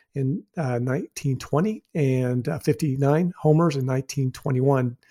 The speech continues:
dominating the game and increasing the Yankees' revenue to the point that the team was able to leave the Polo Grounds, which they shared with the New York Giants baseball team. That's now a football team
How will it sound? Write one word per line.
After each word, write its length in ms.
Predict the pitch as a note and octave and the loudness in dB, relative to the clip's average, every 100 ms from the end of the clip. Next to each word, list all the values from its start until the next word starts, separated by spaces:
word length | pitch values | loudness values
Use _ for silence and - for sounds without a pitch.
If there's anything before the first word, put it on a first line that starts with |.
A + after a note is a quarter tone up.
| - - _ - | -20 -20 _ 0
dominating 440 | C#3+ D3+ D#3 D#3 | 4 6 6 6
the 40 | C#3+ | 4
game 280 | C#3+ C#3+ D3 | 4 2 2
and 100 | C3 | 0
increasing 640 | C3 - D#3 - D3+ C3+ | -2 0 0 2 0 0
the 80 | B2 | -2
Yankees' 400 | C3+ D3+ C#3 A#2+ | -2 -2 -4 -2
revenue 460 | B2+ F3+ A3 D3+ C#3 | 4 4 4 2 2
to 140 | C#3+ | 0
the 80 | C#3+ | 0
point 300 | - D#3 - | 0 0 -2
that 100 | - | -6
the 100 | C3+ | -6
team 240 | - D3+ | 0 2
was 180 | C#3 B2+ | 2 4
able 220 | D3 C#3 | 4 2
to 160 | C3+ C3+ | -2 -2
leave 360 | D3+ D#3+ E3 C#3 - - _ _ _ _ - | 4 6 4 2 -6 -20 _ _ _ _ -12
the 60 | |
Polo 460 | - - G#3 G#3 D3 | -10 2 4 6 4
Grounds, 540 | B2+ A#2 A#2+ G3 - - _ _ _ _ _ | 4 0 0 -2 -6 -14 _ _ _ _ _
which 200 | C#3 - | -8 -2
they 100 | C#3+ | 0
shared 300 | B2 D3 D3 | 2 4 4
with 160 | C3+ - | 2 -2
the 60 | C3 | 0
New 100 | C3+ | 0
York 360 | C3+ B2+ G2+ B2+ | 2 0 -2 -4
Giants 720 | B2 C#3 F#3+ B2+ D#3+ - - - - | 0 2 2 0 -4 -10 -14 -6 0
baseball 380 | B2 - - | 0 0 -6
team. 460 | A#2+ C3+ C#3 E3 C#3+ - | -4 -2 -2 -2 -6 -4
That's 360 | C#3 C#3 - - C3+ | -4 -4 -10 -12 -8
now 320 | C3+ D3 C3+ | -4 -4 -6
a 60 | |
football 400 | - F3 E3+ C3 | -4 -4 -2 -6
team 360 | G#2+ D3 A#2+ | -6 -6 -6